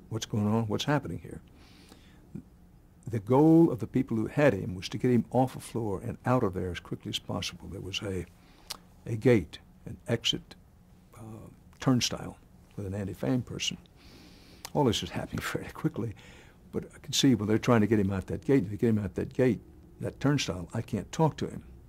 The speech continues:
So I kept putting the microphone up, I brushed the microphone away, elbowed me out of the way, so trying to kind of get in the middle of him, and I s-, tried to stand in front, so they'd have to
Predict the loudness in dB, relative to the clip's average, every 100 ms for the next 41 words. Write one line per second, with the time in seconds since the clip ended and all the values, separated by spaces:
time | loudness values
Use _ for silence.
0 | -20 -20 -16 -8 -6 -4 -6 -6 -10 -8
1 | -4 -4 -6 -6 -4 -4 -6 -8 -20 -20
2 | -16 -12 -10 -10 -10 -10 -12 -12 -12 -12
3 | -6 -2 0 -2 -6 -14 -16 -6 -4 -4
4 | -4 -6 -6 -8 -6 -4 -4 -4 -6 -8
5 | -12 -12 -12 -14 -18 -14 -4 2 4 4
6 | 4 0 -6 -20 -20 -20 -20 -10 -8 -6
7 | -10 -14 -20 -20 -20 -4 2 4 4 2
8 | 2 2 0 2 2 2 -2 -20 -20 -10
9 | -6 -4 -4 -6 -10 -10 -6 -6 -4 -6